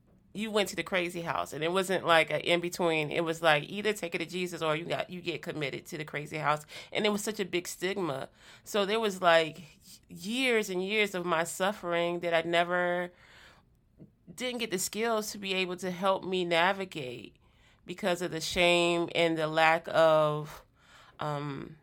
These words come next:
education about mental health. Um, so I, I was really neglected until I was adult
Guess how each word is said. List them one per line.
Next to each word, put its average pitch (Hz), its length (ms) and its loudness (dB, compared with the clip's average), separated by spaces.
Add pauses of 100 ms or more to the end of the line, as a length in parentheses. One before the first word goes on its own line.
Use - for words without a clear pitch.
(140)
education 165 680 -4
about 135 520 -2
mental 156 440 -4
health. 131 520 -6 (500)
Um, 82 360 -10 (240)
so 202 240 -2
I, - 180 0
I 165 120 2
was 170 260 -6
really 202 240 0
neglected 175 500 2
until 170 720 0
I 165 120 4
was 170 180 0
adult 156 500 -2